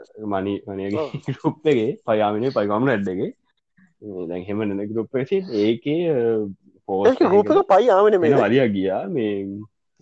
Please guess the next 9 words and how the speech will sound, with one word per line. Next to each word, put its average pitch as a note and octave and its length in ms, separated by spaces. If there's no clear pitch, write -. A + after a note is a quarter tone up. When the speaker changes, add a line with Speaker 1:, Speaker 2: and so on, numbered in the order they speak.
Speaker 1:
ඒක F#2 200
යාලා G2+ 380
Speaker 2:
ආ. F#2 160
Speaker 1:
දැන් A#2+ 240
පයි A#2 180
කොම්රැඩ් A2 360
Speaker 2:
ආ, B2+ 200
ආ, G#2+ 220
Speaker 1:
මේ A2+ 220